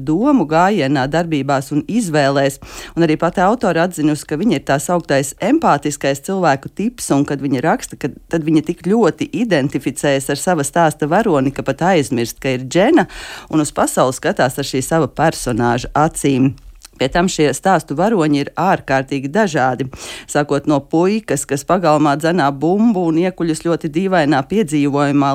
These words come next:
līdz pat sirmgalvim, kam zudusi atmiņa un kas dzīvo jau uz robežas ar citu dimensiju. Bet stāstu varoņu vidū ir arī neprātīgas kaislības apsēsta sieviete,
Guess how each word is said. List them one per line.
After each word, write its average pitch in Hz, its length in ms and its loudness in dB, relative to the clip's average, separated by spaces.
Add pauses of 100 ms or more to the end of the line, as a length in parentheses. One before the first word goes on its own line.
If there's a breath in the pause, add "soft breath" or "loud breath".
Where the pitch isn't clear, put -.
līdz 165 220 -4
pat - 160 -6
sirmgalvim, 147 840 2
kam 147 160 -2
zudusi 147 400 -4
atmiņa 147 640 2
un 143 100 0
kas 135 240 -4
dzīvo 170 320 0
jau 139 160 0
uz 135 160 -6
robežas 156 480 0
ar 135 80 0
citu 170 400 -4
dimensiju. 143 720 0 (560 loud breath)
Bet 262 160 -2
stāstu 170 320 2
varoņu 156 380 2
vidū 156 260 2
ir 147 160 2
arī 135 160 0 (160)
neprātīgas 151 800 0
kaislības 151 800 0
apsēsta 143 480 -2
sieviete, 175 720 0